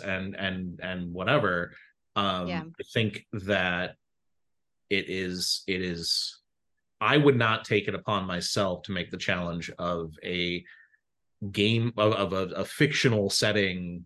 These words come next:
Speaker 1: where bad things don't happen, but I'm still, I still have things I want to do, especially
Speaker 2: Yeah.
Speaker 1: the kind of things that people often do in, in, in R P Gs, right? Um, I,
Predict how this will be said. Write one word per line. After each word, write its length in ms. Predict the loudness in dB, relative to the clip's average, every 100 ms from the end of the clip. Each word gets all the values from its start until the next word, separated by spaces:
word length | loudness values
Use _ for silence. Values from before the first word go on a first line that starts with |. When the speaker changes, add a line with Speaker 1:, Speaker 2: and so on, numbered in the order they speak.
| _
Speaker 1:
where 440 | -2 2 2 0 0
bad 380 | 0 2 0
things 360 | 0 0 0 -2
don't 240 | -4 -4
happen, 600 | -2 -2 -2 -4 -4 -6 -6
but 160 | -6 -4
I'm 260 | -4 -4 -6
still, 260 | -4 -4
I 120 | -4
still 200 | -4 -4
have 220 | -4 -6 -6
things 240 | -6 -4 -6
I 60 |
want 280 | -6 -8 -8
to 80 | -8
do, 320 | -6 -4 -6 -8 -8 -2
especially 340 | 6 6 8
Speaker 2:
Yeah. 60 | 6
Speaker 1:
the 60 | 4
kind 140 | 0
of 80 | 0
things 180 | 0 -2
that 100 | -12
people 220 | -12 -10
often 280 | -10 -12 -10
do 200 | -10 -10
in, 160 | -12 -12
in, 240 | -12 -12 -14
in 100 | -14
R 140 | -14
P 100 | -16
Gs, 360 | -16 -16 -14 -12
right? 180 | -14 -16 -20 -20 -20 _
Um, 540 | -4 -2 -2 -4 -6 -8 -16 _ _ _ _ _ _
I, 340 | 0 2 0